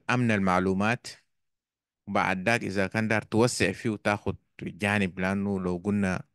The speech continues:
سايبر سيكيورتي جانب كبير جدًا، والسايبر سيكيورتي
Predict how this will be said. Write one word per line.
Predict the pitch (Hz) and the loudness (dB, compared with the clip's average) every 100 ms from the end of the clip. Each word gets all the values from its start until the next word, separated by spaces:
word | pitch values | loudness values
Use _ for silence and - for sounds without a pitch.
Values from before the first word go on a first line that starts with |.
| - | -16
سايبر | - 117 120 117 110 | -6 0 2 2 -2
سيكيورتي | - 98 110 107 - 131 _ _ _ _ _ _ _ _ _ _ _ _ _ _ | -2 -2 0 0 -2 -8 _ _ _ _ _ _ _ _ _ _ _ _ _ _
جانب | 95 98 104 101 - | -6 0 2 0 -2
كبير | 98 110 104 | -2 0 0
جدًا، | 101 107 92 117 147 - _ _ _ _ _ _ _ _ _ _ | -2 -4 0 -2 -2 -10 _ _ _ _ _ _ _ _ _ _
والسايبر | 107 104 98 92 92 92 92 92 90 87 92 - - - - - - - 117 117 107 | -2 2 4 4 2 2 0 0 -2 -2 -4 -10 -14 -14 -10 -8 -6 0 2 4 2
سيكيورتي | - - 113 104 101 90 190 | 0 0 2 2 0 -6 -6